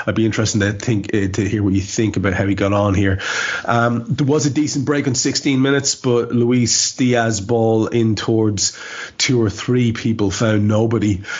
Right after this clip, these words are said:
uh, and Onana did very well to get back again. Um, he looked, like we said earlier on, quite bright and mobile.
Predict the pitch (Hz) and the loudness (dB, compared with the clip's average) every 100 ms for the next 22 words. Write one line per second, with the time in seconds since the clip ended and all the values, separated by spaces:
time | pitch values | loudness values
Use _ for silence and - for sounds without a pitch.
0 | - - 104 104 104 107 104 107 107 98 | -6 0 0 2 2 2 2 2 2 0
1 | 101 92 104 101 101 95 98 92 101 101 | 0 0 0 2 2 0 0 -2 -2 -2
2 | 98 - - 98 104 104 98 95 92 - | -4 -8 -4 -2 0 0 0 -2 -4 -8
3 | - 104 98 101 98 98 95 - - 101 | -4 -2 0 0 0 0 -2 -6 -2 -2
4 | 95 95 104 98 95 95 95 95 - 98 | 0 0 0 0 2 2 2 0 0 -2
5 | 95 98 95 98 98 95 98 95 92 | 0 0 0 0 0 2 2 0 -2